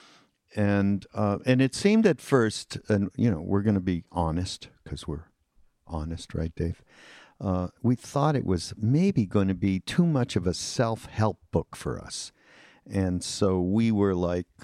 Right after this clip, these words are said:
"Okay." Uh, but then Dave read it first, and he called me up and he went, "Listen, whatever bullshit you have in your mind about this, it's wrong."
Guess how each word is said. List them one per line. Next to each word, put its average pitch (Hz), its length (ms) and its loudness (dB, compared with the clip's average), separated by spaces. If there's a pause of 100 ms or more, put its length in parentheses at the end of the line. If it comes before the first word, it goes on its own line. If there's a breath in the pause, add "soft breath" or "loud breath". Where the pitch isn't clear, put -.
(160)
"Okay." 92 760 -6 (140)
Uh, 101 140 -6 (140)
but 107 240 0
then 135 340 2
Dave 135 360 2
read 113 180 4
it 87 160 -4
first, - 500 -10 (500 soft breath)
and 98 120 2
he 95 40 2
called 127 320 2
me 107 140 0
up 90 220 -4
and 87 80 0
he 85 60 -2
went, 85 260 -4 (120)
"Listen, - 360 -4 (760)
whatever 127 280 2
bullshit 104 560 0
you 92 80 0
have 98 200 2
in 101 60 0
your 90 120 4
mind 87 340 2
about 82 320 -2
this, - 500 -4 (540)
it's - 340 -2
wrong." 92 680 -2